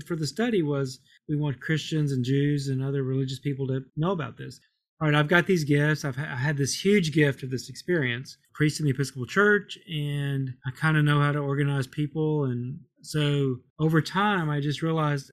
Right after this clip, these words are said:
I'm gonna be, I need to be one of the people at least who's out front and talking about this and gathering others. And I've kept talking to the people at Hopkins. I talked to the funders of the study and some other people, and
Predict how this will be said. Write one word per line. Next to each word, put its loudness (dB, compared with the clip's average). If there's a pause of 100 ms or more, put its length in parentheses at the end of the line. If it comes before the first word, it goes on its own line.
(140)
I'm -2
gonna 0
be, 0
I -8
need 2
to 4
be 6
one 4
of 2
the -2
people -4
at -10
least -2 (200)
who's 2
out 2
front -2
and -2
talking 0
about -4
this -4
and -2
gathering 2
others. -6 (200)
And -2
I've -6 (220)
kept -2
talking 0
to 0
the 0
people 0
at 0
Hopkins. 0
I 0
talked -6
to -4
the -6
funders 0
of 0
the -2
study -2
and -4
some -6
other -2
people, -2
and -2